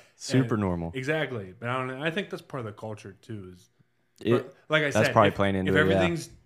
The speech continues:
Speaker 2: a geographical marvel, like, in that it's always the same distance away, it's like, "Well, fuck, we just have to start
Speaker 1: <laughs>
Speaker 2: driving." But,
Speaker 1: Yeah.
Speaker 2: but down there, it's like, "Are you kidding me?" Like,
Speaker 1: That's pretty weird.
Speaker 2: it's an undertaking everywhere you go.
Speaker 1: Yeah. Where I grew up, like, the closest Walmart was forty-five minutes to an hour away.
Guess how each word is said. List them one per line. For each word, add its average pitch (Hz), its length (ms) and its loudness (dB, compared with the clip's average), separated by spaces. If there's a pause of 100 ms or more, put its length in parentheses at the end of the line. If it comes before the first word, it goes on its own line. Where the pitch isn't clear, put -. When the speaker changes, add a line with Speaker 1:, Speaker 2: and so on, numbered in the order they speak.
(160)
Speaker 2:
a 151 60 -8
geographical 143 640 -4
marvel, 123 580 -6
like, 117 280 -8
in 117 180 -10
that 113 240 -12
it's 120 140 -12
always 120 180 -2
the 117 60 -6
same 120 160 -6
distance 117 300 -10
away, 127 180 -6
it's 120 80 -8
like, 104 80 -10
"Well, 104 120 -10
fuck, 120 320 -12 (300)
we 107 60 -20
just 104 180 -20
have 107 120 -12
to 107 100 -16
start 143 220 -4
Speaker 1:
<laughs> 117 60 -8
Speaker 2:
driving." 117 420 -4
But, - 100 -8
Speaker 1:
Yeah. 113 260 4
Speaker 2:
but 147 120 0
down 135 220 2
there, 160 280 -2
it's 135 100 -8
like, 120 160 -10
"Are 123 80 -10
you 156 120 -6
kidding 165 440 0
me?" 175 180 -6
Like, 110 300 -8 (320)
Speaker 1:
That's 104 420 -8
pretty 170 220 0
weird. 107 420 0
Speaker 2:
it's 127 120 -8
an 127 100 -6
undertaking 117 640 -6
everywhere 107 260 -12
you 101 120 -14
go. 101 320 -14
Speaker 1:
Yeah. 98 340 4
Where 113 240 8
I 131 160 6
grew 143 260 4
up, 95 380 2
like, 98 200 2
the 104 80 -2
closest 131 440 0
Walmart 101 560 0
was 90 160 -4
forty-five 95 580 2
minutes 92 420 -2
to 95 160 -2
an 90 60 0
hour 87 280 -2
away. 82 460 -4